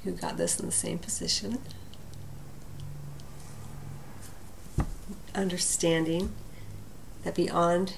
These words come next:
your conscious mind, something exists that you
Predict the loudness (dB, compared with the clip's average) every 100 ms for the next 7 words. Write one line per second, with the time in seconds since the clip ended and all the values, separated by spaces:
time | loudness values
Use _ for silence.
0 | 0 0 4 2 4 2 2 2 2 0
1 | -4 -10 -10 -10 -10 -10 -10 -10 -10 -10
2 | -10 -10 -10 -10 -10 -10 -10 -2 0 2
3 | 2 2 2 0 0 0 2 2 4 2
4 | 0 -6 -4 0 4 4 4